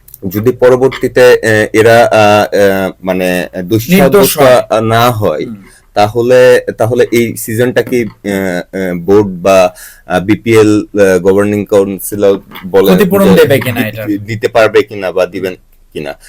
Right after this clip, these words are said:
Speaker 1: So আমার কাছে মনে হয় যে, আহ, ঠিক আগ মুহূর্তে না, এটা, এটা একটা, আহ,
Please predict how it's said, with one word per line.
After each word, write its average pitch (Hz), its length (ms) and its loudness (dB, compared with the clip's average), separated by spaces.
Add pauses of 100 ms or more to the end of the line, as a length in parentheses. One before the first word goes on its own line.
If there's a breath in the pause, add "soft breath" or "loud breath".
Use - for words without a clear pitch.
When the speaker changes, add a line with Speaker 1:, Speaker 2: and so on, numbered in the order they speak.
(340 soft breath)
Speaker 1:
So 156 100 4
আমার 147 300 2
কাছে 147 240 0
মনে 143 240 2
হয় 139 220 2
যে, 139 240 4
আহ, 110 420 2
ঠিক - 220 -14
আগ 110 240 0
মুহূর্তে 127 360 -2
না, 120 280 0
এটা, 120 460 2
এটা 117 380 2
একটা, 117 380 0
আহ, 107 280 -2